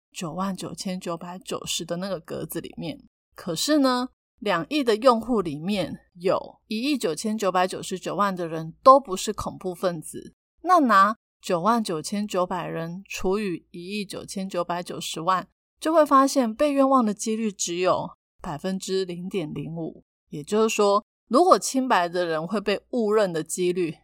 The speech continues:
也只有两千分之一而已。所以几率怎么变得这么的低？那你是不是应该要打给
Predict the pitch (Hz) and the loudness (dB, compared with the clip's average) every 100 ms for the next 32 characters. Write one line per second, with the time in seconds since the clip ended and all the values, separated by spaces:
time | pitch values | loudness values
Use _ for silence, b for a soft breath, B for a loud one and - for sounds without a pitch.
0 | _ 190 165 - 190 190 160 - 160 - | _ -12 -10 -6 0 0 0 -6 -12 -10
1 | - 190 185 202 180 185 - 185 185 185 | -8 -6 -6 -4 -4 -4 -4 -6 -8 -10
2 | 180 160 147 165 - - _ _ _ - | -6 -6 -6 -8 -12 -20 _ _ _ -10
3 | - 170 185 185 180 - _ _ - 214 | -6 -4 -4 -6 -10 -16 _ _ -6 -2
4 | 226 220 175 165 226 220 185 175 - 302 | -2 -4 -6 -8 -4 -2 -2 -4 2 4
5 | 226 170 156 - 190 180 208 _ _ - | 4 0 -6 -6 -6 -6 -10 _ _ -6
6 | 208 180 160 - 185 - 196 - 208 220 | -4 -2 -4 -4 -2 -2 -4 -6 -6 -4
7 | 208 208 - 170 190 165 - | -2 0 0 -2 -2 -6 -6